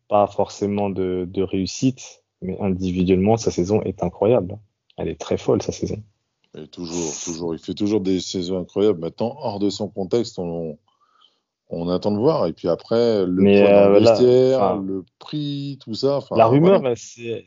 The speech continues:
Speaker 1: elle s'est un peu éteinte. Maintenant, euh, voilà, euh, c'est pas sûr qu'il prolonge là-bas.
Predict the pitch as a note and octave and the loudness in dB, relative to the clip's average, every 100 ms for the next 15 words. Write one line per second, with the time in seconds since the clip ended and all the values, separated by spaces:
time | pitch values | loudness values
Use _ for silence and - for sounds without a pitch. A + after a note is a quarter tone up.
0 | _ A2 - A#2+ A#2 A#2 A#2 A#2 A#2 D3+ | _ -12 -8 -6 -6 -4 0 0 2 2
1 | E3+ D3+ - - - - _ - G2 G2+ | 2 0 -8 -20 -20 -20 _ -18 -12 -6
2 | G#2 G#2 B2 C#3 C3 A2+ G#2 G2 G2 G2 | -6 -4 -4 0 0 0 -4 -6 -6 -6
3 | F#2+ G#2+ D3 B2+ G2+ F#2 F#2 F#2 - - | -4 0 2 4 2 -2 -4 -6 -10 -14
4 | _ _ _ _ _ - - E2 - A#2+ | _ _ _ _ _ -20 -8 -8 -6 -8
5 | - - - - G#2 G#2+ G#2+ F#2+ G2+ G2 | -10 -14 -18 -6 -4 -2 -4 -2 -2 2
6 | A#2 C#3+ D#3 | 4 4 0